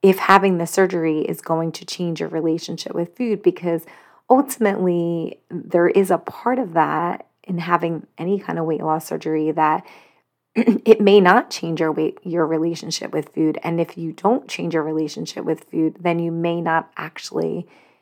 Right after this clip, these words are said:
be able to maintain the weight for the long term. And so then that brings me into the next thing of, like, you know, you may be hit somebody who had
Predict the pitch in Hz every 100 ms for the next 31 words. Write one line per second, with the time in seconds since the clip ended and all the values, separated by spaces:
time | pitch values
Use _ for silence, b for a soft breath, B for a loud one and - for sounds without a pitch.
0 | b b - 180 - 180 180 175 - 170
1 | 160 160 - 165 160 156 151 - 160 156
2 | 156 170 180 175 - - 50 185 - b
3 | b b b - 196 185 - 196 185 185
4 | 233 240 208 185 175 165 180 170 165 165
5 | 170 165 165 214 - - 175 165 170 156
6 | 160 175 147 175 - b b b b b
7 | _ - 185 170 160 165 - 185 196 214
8 | 202 196 202 208 - 175 175 170 175 165
9 | 156 175 196 185 180 180